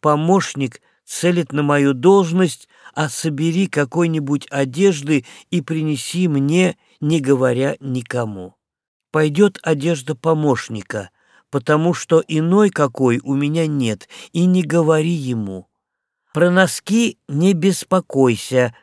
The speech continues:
как мне их оставил. Голова у меня так болит, что я тут кончаю. Твой любящий дядя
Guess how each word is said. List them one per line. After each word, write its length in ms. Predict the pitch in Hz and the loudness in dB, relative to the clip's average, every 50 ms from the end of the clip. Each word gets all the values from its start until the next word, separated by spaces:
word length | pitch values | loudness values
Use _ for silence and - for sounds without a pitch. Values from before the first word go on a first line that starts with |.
| _ _ _ | _ _ _
как 300 | - 147 151 131 - 131 | 0 0 0 0 0 -4
мне 320 | 135 135 135 143 165 185 | -4 -2 0 0 0 0
их 360 | 185 - 147 143 156 - - - | -2 -2 -4 -6 -6 -6 -10 -6
оставил. 840 | - 135 147 - - - - 107 98 95 90 85 85 87 87 - _ _ _ _ _ _ _ _ _ _ - _ _ _ _ | -6 -4 -4 -4 -8 -12 -12 -10 -10 -10 -10 -12 -14 -16 -18 -20 _ _ _ _ _ _ _ _ _ _ -20 _ _ _ _
Голова 580 | 120 110 135 151 151 156 160 160 143 185 214 208 | -6 -2 0 2 4 4 4 4 4 4 4 4
у 160 | 190 175 165 | 4 2 0
меня 440 | 156 156 156 151 151 160 180 175 - | 0 -2 -2 -2 0 2 2 0 0
так 280 | - - 165 165 143 123 | 0 0 0 0 0 -2
болит, 600 | 117 123 143 139 135 147 190 220 240 202 - _ _ _ - - _ _ | 0 2 2 4 4 2 0 0 0 -2 -4 _ _ _ -20 -20 _ _
что 400 | _ - - - - - 156 151 | _ -14 -14 -10 -2 2 2 2
я 280 | 143 135 170 202 208 190 | 4 4 4 4 4 2
тут 380 | - _ - 190 214 196 - | 0 _ 0 0 0 0 -2
кончаю. 960 | - - 147 170 175 175 - - - 147 139 131 123 117 113 117 117 110 95 _ _ _ _ _ _ _ _ _ | -4 0 0 2 2 0 -4 -4 -2 0 0 2 2 0 0 0 -2 -2 -4 _ _ _ _ _ _ _ _ _
Твой 420 | - 135 135 160 190 190 180 151 - | -6 -4 2 4 6 6 6 4 0
любящий 800 | 147 143 139 165 196 208 175 165 175 143 - - - - 151 139 | -2 -2 0 0 0 0 0 -2 -4 -4 -4 -8 -6 -6 -6 -6
дядя 600 | 123 117 143 160 180 190 170 180 208 208 190 | -4 2 4 4 4 4 2 2 2 2 2